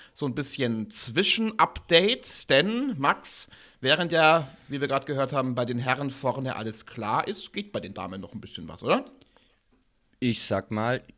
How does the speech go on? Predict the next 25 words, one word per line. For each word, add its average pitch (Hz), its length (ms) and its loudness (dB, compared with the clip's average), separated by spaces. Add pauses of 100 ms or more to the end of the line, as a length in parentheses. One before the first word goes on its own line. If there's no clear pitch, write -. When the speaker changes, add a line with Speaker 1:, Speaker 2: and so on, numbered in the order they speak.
(500)
Speaker 2:
ja, 107 340 4
schon. 156 500 -2
Also, 95 640 -2 (140)
ja, 95 200 2
theoretisch 117 460 -2
geht - 140 -6
da 131 80 2
noch 131 180 -4
was, - 260 -2
aber 107 160 2
gerade 101 460 -2
am 98 120 0
vergangenen 101 580 -4
Spieltag - 680 -6
wurde 101 180 -2
da 110 100 0
ein 107 160 -10
recht - 320 -8
deutliches - 580 -12
Zeichen 90 580 -6
in 127 120 -4
Richtung 107 340 -4
Entscheidung 90 400 -2
gesetzt, - 400 -16
Christoph. - 440 -14